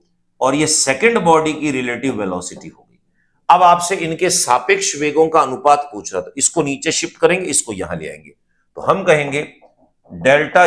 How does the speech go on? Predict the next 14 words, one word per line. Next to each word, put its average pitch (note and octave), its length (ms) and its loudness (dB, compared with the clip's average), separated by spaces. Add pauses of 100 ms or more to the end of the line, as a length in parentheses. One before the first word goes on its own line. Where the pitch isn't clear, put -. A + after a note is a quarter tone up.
(120)
U C#3 140 -4 (120)
one F#3+ 160 4 (140)
upon A2+ 480 -4 (420)
delta D3 460 2
U C3 240 -6
two C#3 160 -10 (120)
is G#2 160 -8
equals G2+ 500 -4
to G#2+ 120 -12 (280)
M C#3+ 180 2 (220)
two A3 100 6 (160)
upon A#2 480 -2 (120)
M F2+ 140 -6 (120)
one। - 180 -16